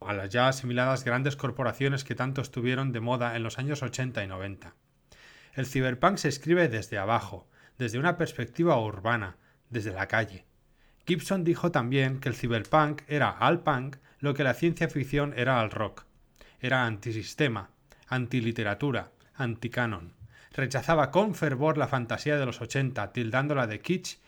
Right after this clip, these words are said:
y de fetichista con la religión cristiana. A fecha de agosto de dos mil veinte,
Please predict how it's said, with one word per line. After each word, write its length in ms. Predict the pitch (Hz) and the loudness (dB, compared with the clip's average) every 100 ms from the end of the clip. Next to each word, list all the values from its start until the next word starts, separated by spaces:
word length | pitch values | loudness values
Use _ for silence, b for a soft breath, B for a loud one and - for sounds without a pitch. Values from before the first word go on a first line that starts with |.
| b b | b b
y 60 | |
de 100 | 127 | -4
fetichista 600 | 123 131 127 - 170 175 | -2 -2 -2 0 0 0
con 140 | 160 139 | -2 0
la 80 | 113 | 0
religión 400 | 113 110 135 120 | -2 -2 -4 -4
cristiana. 560 | 120 - 107 98 92 _ _ _ _ _ _ _ b b b b | -6 -6 -8 -8 -10 _ _ _ _ _ _ _ b b b b
A 100 | 120 | 0
fecha 260 | 175 175 | 2 4
de 80 | 196 | 4
agosto 340 | 139 147 156 127 | 4 4 2 0
de 60 | |
dos 180 | 117 107 | -2 0
mil 140 | 147 | 0
veinte, 500 | 147 151 160 117 147 | 2 2 2 -2 -4